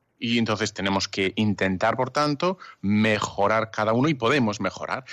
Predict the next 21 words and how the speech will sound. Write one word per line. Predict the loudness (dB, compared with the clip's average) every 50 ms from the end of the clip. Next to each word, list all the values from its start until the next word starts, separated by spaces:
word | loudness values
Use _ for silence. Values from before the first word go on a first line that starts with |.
| -12 -12 -12 -10
Estaban | -4 0 0 2 2
las | 2 0
virtudes | 0 -2 0 0 0 0
cardinales | 0 -2 -2 0 2 2 2 2 0 0 -2 -6
por | -10 -8 -6
las | -6 -6 -6
cuales, | -6 -6 -4 -4 -2 -2 -2 -4 -4 -2 -4 -4 -6 -6 -6 -6 -6 -4
eh, | -4 -6 -6 -6 -6
¿te | -4 -6
acuerdas? | -2 0 0 0 2 2 0 0 0
Eh, | 0 0 0 0 -2 -6 -10 -14 _ -6 -2
todas | 0 2 2 2 0 -2
comenzaban | -8 _ -4 -2 0 0 0 -2 -2 0 2 2 4 4
en | 2 2
nosotros | 2 0 0 0 -2 -2 -4 -4 0
a | 0
base | 0 0 0 0
de, | 0 0 0 -2 -4 -10 -12 -12 -10 -4
del | 0 0 2 2 2
propio | 0 0 0 2 2 2
conocimiento. | 2 2 0 0 -2 -4 -6 -8 -8 -10 -16